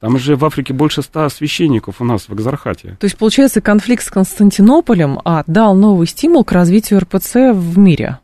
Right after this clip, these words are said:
Speaker 1: Это, э, это, это безусловно, это как раз
Speaker 2: Интересно.
Speaker 1: вот, э, я это отмечал всегда.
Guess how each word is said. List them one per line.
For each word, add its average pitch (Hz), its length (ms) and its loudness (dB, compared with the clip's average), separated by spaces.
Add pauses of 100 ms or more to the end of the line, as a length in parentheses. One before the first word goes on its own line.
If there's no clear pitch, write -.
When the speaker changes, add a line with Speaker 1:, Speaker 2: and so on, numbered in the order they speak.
Speaker 1:
Это, - 220 -8
э, 123 600 -4
это, 127 260 -6
это 123 320 -2
безусловно, 113 800 -4
это 104 340 -6
как 226 160 -8
раз 117 220 -4
Speaker 2:
Интересно. 180 220 -2
Speaker 1:
вот, - 20 -8
э, 101 160 -4
я 117 180 -4
это 104 240 -4
отмечал 104 420 -6
всегда. 127 540 -4